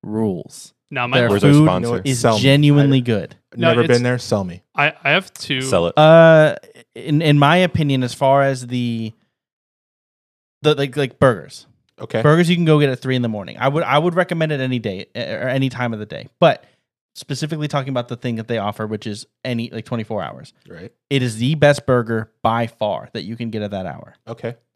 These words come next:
Speaker 1: Um, it, it's, it's big. It's, it's not a patty. It's, it, like, it, it's not a frozen patty. It's, like, ground meat put together and put on a grill, if that
Speaker 4: All right.
Speaker 1: makes sense.
Speaker 4: Yeah.
Speaker 1: Uh, it's inexpensive. You can get the burger, drink,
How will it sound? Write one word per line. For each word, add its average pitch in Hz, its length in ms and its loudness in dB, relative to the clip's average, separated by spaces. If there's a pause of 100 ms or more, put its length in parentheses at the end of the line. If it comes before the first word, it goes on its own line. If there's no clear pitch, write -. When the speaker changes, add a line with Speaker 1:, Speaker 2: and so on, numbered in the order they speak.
(160)
Speaker 1:
Um, 117 220 0
it, 123 200 -6
it's, 131 240 -6
it's 127 220 -8
big. 131 340 -8
It's, 123 380 -12
it's 127 220 -10
not 131 260 -4
a 123 80 -2
patty. 120 480 -8
It's, 120 380 -10
it, 123 180 -12
like, 127 120 -8
it, 127 160 -10 (480)
it's 135 200 -8
not 143 300 -2
a 131 80 -4
frozen 120 440 -6
patty. - 380 -14
It's, - 360 -14
like, 101 420 -8
ground 120 440 -4 (320)
meat 123 320 -10
put 123 200 -8
together 113 360 -4
and 107 140 -10
put 120 160 -8
on 101 120 -6
a 98 60 -12
grill, - 340 -14 (220)
if 113 80 -14
that 120 80 -2
Speaker 4:
All 104 40 -4
right. 104 60 -8
Speaker 1:
makes 104 140 -10
sense. - 300 -16
Speaker 4:
Yeah. 85 80 -18 (500)
Speaker 1:
Uh, 113 220 -2
it's 127 140 -8
inexpensive. 160 840 -4
You 139 160 -8
can 143 160 -6
get 135 260 -4
the 123 80 -4
burger, 143 480 0
drink, 127 420 -6